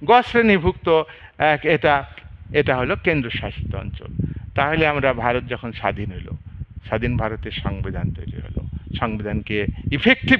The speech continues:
করা হলো, কার্যকরী করা হলো, সেখানে আমরা দেখছি ক শ্রেণীভুক্ত নটা প্রদেশ, তার সঙ্গে দুশো ষোলোটা রাজ্য যুক্ত হয়েছে, প্রিন্সলি স্টেট, দেশীয় রাজ্য যুক্ত হয়েছে। তারপরে আমরা দেখলাম, আহ, খ শ্রেণীভুক্ত রাজ্য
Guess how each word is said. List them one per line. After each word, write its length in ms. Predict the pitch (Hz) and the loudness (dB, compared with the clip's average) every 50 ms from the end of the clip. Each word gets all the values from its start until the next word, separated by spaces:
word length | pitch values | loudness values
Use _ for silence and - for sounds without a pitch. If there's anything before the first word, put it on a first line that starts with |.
| - - | 2 0
করা 180 | - 113 95 | 0 2 2
হলো, 220 | 90 - 85 - - | 2 0 -2 -2 -2
কার্যকরী 500 | - 120 120 - - 117 - 120 104 101 | 0 0 0 0 -2 -4 -4 -4 -4 -6
করা 240 | - - - - - | -6 -4 -4 -4 -4
হলো, 220 | - - - - - - - - - - | -4 -4 -4 -4 -4 -4 -8 -10 -2 0
সেখানে 340 | - 156 - 160 156 151 147 | 2 2 4 4 4 4 4
আমরা 220 | 139 131 135 135 123 | 4 4 2 2 2
দেখছি 420 | 117 123 117 - - - 123 110 - - - - | 2 0 -2 -2 -4 -6 -6 -6 -6 -8 -4 2
ক 180 | - 143 147 | 4 4 4
শ্রেণীভুক্ত 760 | 135 - - 135 127 120 117 107 - - - - - - 135 151 - - - - - - - | 4 2 -2 -2 0 0 0 -2 -4 -4 -2 0 0 0 0 -4 -8 -10 -14 -10 -8 -4 -2
নটা 280 | 113 113 101 - 101 90 | 0 0 0 -2 -4 -8
প্রদেশ, 400 | - - 104 82 71 82 - - - - - - - - - - - - - 123 - | -8 -10 -16 -14 -12 -12 -14 -12 -12 -12 -10 -8 -8 -8 -8 -10 -10 -12 -8 -2 0
তার 120 | 147 143 | 0 0
সঙ্গে 380 | - - - 139 131 131 127 117 | 0 0 -2 -2 -2 -2 -2 -4
দুশো 260 | 107 113 - - 117 | -4 -6 -10 -8 -8
ষোলোটা 460 | - - 110 107 104 95 - 104 101 95 | -8 -6 -6 -6 -6 -4 -2 -2 -2 0
রাজ্য 360 | 95 95 95 - - - - - - - - - - | -2 -4 -4 -6 -6 -4 -2 -2 -2 -2 -6 -8 -8
যুক্ত 300 | - 117 - - - - | -8 -8 -8 -10 -8 -8
হয়েছে, 440 | - - - - - - - - - - - - _ - | -8 -8 -10 -12 -16 -18 -20 -20 -20 -20 -20 -20 _ -4
প্রিন্সলি 340 | - 143 123 - - - - | -2 0 0 0 0 -2 -2
স্টেট, 320 | - - - 107 90 - - - - - - - - - - | -4 -4 -2 -2 -4 -4 -4 -10 -12 -8 -8 -4 0 2 2
দেশীয় 360 | - 143 127 - - 107 98 | 2 2 0 -2 -2 -4 -4
রাজ্য 280 | 90 92 95 - - - | -4 -4 -6 -8 -10 -12
যুক্ত 280 | - - - _ - | -12 -14 -16 _ -10
হয়েছে। 280 | - - - - - - - - - - - | -4 -2 -2 -2 -2 -4 -6 -6 -4 -2 0
তারপরে 400 | - 165 160 143 151 156 147 143 | 2 2 2 2 2 4 4 4
আমরা 200 | 131 120 120 123 | 4 4 2 0
দেখলাম, 400 | 117 113 123 104 - 160 185 214 | 0 0 0 0 2 4 2 2
আহ, 720 | - - - - - _ - 110 120 110 110 107 - _ - | 2 -4 -16 -18 -20 _ -8 -4 -2 -2 -2 -2 -4 _ -2
খ 280 | - 143 131 131 120 - | 2 2 2 2 2 -2
শ্রেণীভুক্ত 560 | - 131 120 113 110 104 - - - - - | -4 -2 -2 -2 -4 -4 -8 -8 -6 -2 0
রাজ্য 440 | 160 151 117 113 - - - 113 | 2 2 2 2 0 -2 -8 -10